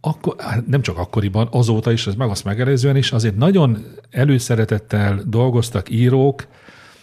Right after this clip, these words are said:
ilyen sommás nemzet karakterológiai alapon. Tehát, hogyha volt egy, nem tudom én, egy, egy fekete szereplő a izébe, akkor az olyan volt. Ha volt egy, nem tudom, örmény, mit tudom én,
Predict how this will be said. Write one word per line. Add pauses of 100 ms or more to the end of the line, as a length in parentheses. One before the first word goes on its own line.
(260)
ilyen
sommás
nemzet
karakterológiai
alapon.
Tehát,
hogyha
volt
egy, (360)
nem
tudom
én,
egy,
egy
fekete
szereplő
a
izébe,
akkor
az
olyan
volt.
Ha
volt
egy, (160)
nem
tudom,
örmény, (1000)
mit
tudom
én,